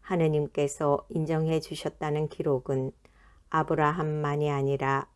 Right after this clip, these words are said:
우리를 위한 것이기도 합니다. 우리 주 예수님을 죽은 이들 가운데에서 일으키신 분을 믿는 우리도 그렇게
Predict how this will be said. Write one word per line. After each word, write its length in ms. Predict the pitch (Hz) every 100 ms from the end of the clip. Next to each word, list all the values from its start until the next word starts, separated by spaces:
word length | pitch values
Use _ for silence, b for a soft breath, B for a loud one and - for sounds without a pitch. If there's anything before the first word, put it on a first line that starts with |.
| -
우리를 540 | 165 151 156 160 151
위한 280 | 147 156 160
것이기도 540 | 156 151 - - 156 151
합니다. 680 | 180 165 143 131 123 120 - _ _ b b b b b b b
우리 260 | - 165 156
주 220 | - 160
예수님을 880 | 156 151 - 170 156 151 147 151 - _
죽은 520 | - 170 156 165 165
이들 360 | 220 165 165 160
가운데에서 1080 | - 151 156 156 151 147 143 - 143 143 -
일으키신 640 | - 160 165 - 165 - 160
분을 320 | 160 151 151
믿는 580 | 143 139 139 139 143 -
우리도 560 | 143 131 131 139 131 131 b b b b
그렇게 680 | - 160 - - 143 143